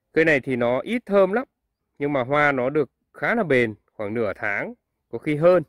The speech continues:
Cây này bây giờ giá trị kinh tế của nó hơi bị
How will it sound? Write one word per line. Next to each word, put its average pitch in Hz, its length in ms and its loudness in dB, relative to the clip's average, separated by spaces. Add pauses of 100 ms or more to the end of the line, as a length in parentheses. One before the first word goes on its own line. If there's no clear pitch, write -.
(1700)
Cây 143 120 0
này 139 160 4
bây 135 100 0
giờ 135 160 2
giá 110 200 -4
trị 143 280 -8
kinh 135 160 -8
tế 117 240 -2
của 143 80 -8
nó 104 140 -6
hơi 160 200 -2
bị 131 140 -10